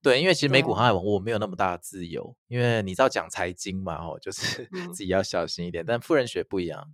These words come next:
Speaker 1: 我在讲我的故事，我的人生，所以以后我的小朋友如果出事了，我还是会叫他先去听，才能打电动。 <laughs>
Speaker 2: 嗯，好棒哦。
Speaker 1: 可怕的爸爸。 <laughs>
Speaker 2: 好啊，那今天我们谢谢航海王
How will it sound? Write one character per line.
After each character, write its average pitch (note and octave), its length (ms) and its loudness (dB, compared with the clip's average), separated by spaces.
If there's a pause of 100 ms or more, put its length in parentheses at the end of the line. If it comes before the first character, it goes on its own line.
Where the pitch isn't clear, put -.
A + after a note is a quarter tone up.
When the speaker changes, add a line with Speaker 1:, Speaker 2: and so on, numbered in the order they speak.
Speaker 1:
我 G2 160 -2
在 A#2 140 -2
讲 F2+ 240 -4
我 E2 140 -6
的 E2 80 -12
故 G2 220 -12
事， - 280 -10
我 D#2+ 100 -8
的 F2 100 -8
人 E2 200 -8
生， F2 260 -14
所 - 200 -10
以 F2 260 -8 (160)
以 F#2 140 -8
后 A#2+ 160 4
我 F#2+ 160 0
的 F#2 100 -6
小 F2 200 -4
朋 G2 120 -6
友 G#2+ 160 0
如 G2+ 120 -2
果 F#2+ 80 -2
出 - 220 -12
事 - 220 -6
了， - 160 -12 (400)
我 E2+ 100 -6
还 F#2 120 -4
是 G#2 160 -6
会 G2 140 0
叫 F#2 160 -6
他 F2 120 -4
先 E2+ 160 -10
去 F2 100 -12
听， F#2 240 -16
才 F2 180 -8
能 E2+ 300 -8
打 - 160 -10
电 E2+ 200 -14
动。 E2 200 -12 (180)
<laughs> F2 300 -20 (520)
Speaker 2:
嗯， F3+ 280 -6
好 - 280 -14
棒 A3+ 200 2
哦。 E3+ 100 -12
Speaker 1:
可 F#2 160 -4
怕 A2 200 2
的 F2 60 -2
爸 F#2 180 2
爸。 D#2 260 -6 (380)
<laughs> C3 520 -2 (680)
Speaker 2:
好 F3+ 120 -2
啊， F#3+ 180 4
那 F#4+ 100 0
今 E4+ 180 0
天 E4+ 140 4
我 D4 60 2
们 F3+ 140 0
谢 B3+ 160 -4
谢 G#3 280 -4 (120)
航 A3 180 -2
海 G#3 220 2
王 F3+ 120 -2